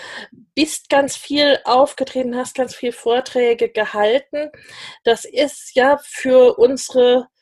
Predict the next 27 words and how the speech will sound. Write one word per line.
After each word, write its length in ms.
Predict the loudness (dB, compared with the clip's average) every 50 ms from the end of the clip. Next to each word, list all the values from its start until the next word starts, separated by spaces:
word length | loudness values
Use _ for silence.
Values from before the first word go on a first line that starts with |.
| _ _ _ _ _
zuhörenden 1120 | _ -16 -12 -8 -6 -4 -2 2 4 6 6 6 6 4 4 4 4 4 4 4 2 0 -4 _ _ _ _ _ _ _ _ _ _
Mütter, 760 | _ -6 -4 -4 0 2 2 0 0 0 0 2 2 2 0 -2 -8 -16 -20 -20 _ _
die 60 | -4
Gefahr 420 | -2 -2 -2 0 0 2 2 2 2
ist 140 | 0 0 2
ja 80 | 2
letztendlich 560 | 4 4 2 2 0 -2 -4 -2 -6 -6 -6
schon 300 | -4 -2 -2 -2 -2 -6
irgendwie 420 | -8 -8 -6 -6 -6 -8 -8 -14 -18
ziemlich 320 | -10 -6 -6 -6 -6 -8
groß, 260 | -8 -4 -2 -2 -2
dass 180 | -4 -10 -14 -10
man 140 | -10 -10 -8
sich 160 | -8 -12 -8
da 180 | -8 -6 -6 -6
auch 140 | -8 -8
so 120 | -8 -8 -8
eine 140 | -8 -4 -4
Art 200 | -4 -6 -6 _
neues 640 | -6 -2 0 2 2 2 0 -2 -8 -12 -12 -16 _ _ _ _ _ _ _ _ _ _ _ _ _ _
Hamsterrad 840 | -2 0 0 0 -2 -2 0 0 2 2 2 2 2 2 2 0
schafft, 500 | -4 -4 -2 -2 -2 -2 -4 -10 -10 _
wenn 100 | -4 -4
man 220 | -2 -2 -2 -2 -4
jetzt 240 | -4 -6 -6 -8 -4
aus 320 | -2 -2 -2 -4 -6 -6
der 400 | -4 -2 -2 -2 -2 -4 -6 -10